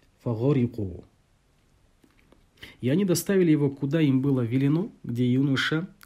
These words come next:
опять же, обратился к Всевышнему Аллаху: "О Аллах, избавь меня от них, как пожелаешь". И после чего корабль перевернулся, и слуги, и подчиненные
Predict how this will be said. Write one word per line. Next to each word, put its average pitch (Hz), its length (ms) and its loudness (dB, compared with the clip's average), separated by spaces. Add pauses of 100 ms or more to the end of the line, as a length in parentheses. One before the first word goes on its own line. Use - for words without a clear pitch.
(200)
опять 135 420 2
же, 95 220 -10 (400)
обратился 123 500 -4
к - 40 -6
Всевышнему 120 580 -4
Аллаху: 123 360 -2 (120)
"О 139 60 0
Аллах, 127 320 -2
избавь 127 380 -4
меня 120 200 -2
от 107 100 -10
них, 127 140 -4
как 110 180 -10
пожелаешь". 127 560 -6 (420)
И 113 100 -6
после 180 280 -2
чего 156 260 -2
корабль 127 520 -4
перевернулся, 123 1000 -2 (1080)
и 120 80 -6
слуги, 131 680 -2 (720)
и 120 60 -8
подчиненные 120 920 0